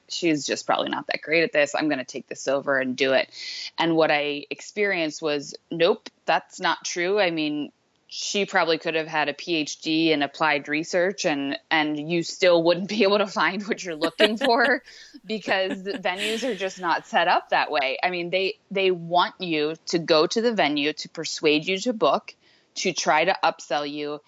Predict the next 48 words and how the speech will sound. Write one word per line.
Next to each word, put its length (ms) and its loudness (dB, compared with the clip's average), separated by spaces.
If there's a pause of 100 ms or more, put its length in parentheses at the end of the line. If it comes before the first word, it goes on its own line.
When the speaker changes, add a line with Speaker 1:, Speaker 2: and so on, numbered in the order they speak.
(320)
Speaker 1:
and 200 0
to 100 -8
also 400 0
figure 360 -4
out 280 0
what 260 0
price 320 -2
range 260 0
you're 120 0
in 180 -2
so 200 4
that 100 2
they 140 4
can 240 0
basically 500 2
hit 260 -2
the 80 -4
top 440 0
of 120 -6
that 300 4
when 120 -2
they 120 -2
give 200 -2
you 200 -2
an 120 -6
estimate. 520 -6 (560)
And 440 2 (260)
so, 600 -2 (480)
you 100 -2
know, 120 0
when 140 0
you're 120 0
trying 260 0
to 60 2
make 160 0
phone 400 2
calls 500 4
or 100 2
you're 160 0
doing 320 2
research 380 0
online, 580 4
it's 220 -4
almost 400 2
impossible, 840 -4
you 120 -2
know, 220 2
so 460 2